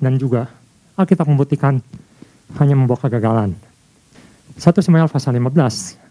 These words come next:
ayat lima belas. Saul menjawab, "Semuanya itu dibawa daripada orang Amalek, sebab rakyat menyelamatkan kambing domba dan lembu-lembu yang terbaik dengan maksud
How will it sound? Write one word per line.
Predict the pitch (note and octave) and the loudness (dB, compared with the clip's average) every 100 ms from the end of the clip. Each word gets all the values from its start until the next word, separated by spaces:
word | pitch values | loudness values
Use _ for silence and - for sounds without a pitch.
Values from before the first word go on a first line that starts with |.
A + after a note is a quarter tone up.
| - | -6
ayat | A#2+ B2 C3 | -2 -2 0
lima | C#3 | 2
belas. | E3+ A#2+ - - _ _ - - _ _ _ - | 2 0 -4 -14 _ _ -20 -20 _ _ _ -14
Saul | - F3+ A3 | -2 2 4
menjawab, | G#3 F3 B2+ A#2 - _ _ _ _ _ - - _ _ | 4 4 2 -2 -6 _ _ _ _ _ -20 -20 _ _
"Semuanya | - - A#3+ A#3 A3 G3 | -8 4 6 8 6 4
itu | F#3+ F3+ | 2 2
dibawa | D#3+ D3 C#3+ C3+ | 2 2 0 0
daripada | B2+ B2 B2 B2+ | 0 -2 -2 -4
orang | A#2+ C3 A2+ | -4 -2 0
Amalek, | A2+ F#3 - - _ _ | 0 0 -4 -20 _ _
sebab | - - A#3+ F3+ A#2 A2 - _ _ - - - - _ - | -14 -2 0 0 -2 -4 -8 _ _ -20 -20 -20 -20 _ -2
rakyat | - F#3+ - F#3+ - | 2 2 4 2 4
menyelamatkan | D#3+ D3+ C#3+ C#3+ B2 A#2 | 4 4 2 -2 -2 -2
kambing | F3 G#3 G3 F3+ | 2 4 4 4
domba | D#3+ D3+ C#3+ D3+ - _ A#2 | 4 2 0 -4 -12 _ -4
dan | A2 | -2
lembu-lembu | A2+ E3+ F#3+ F3 E3 | 2 4 4 4 4
yang | D3+ B2+ B2 - _ _ _ | 4 0 -4 -10 _ _ _
terbaik | - F#3+ E3 B2 D#3+ - - _ _ - _ _ _ _ _ _ - | 0 4 4 4 0 -6 -20 _ _ -20 _ _ _ _ _ _ -2
dengan | C3 C3+ C#3 | 0 2 2
maksud | B2+ A2 F#3+ | 0 2 0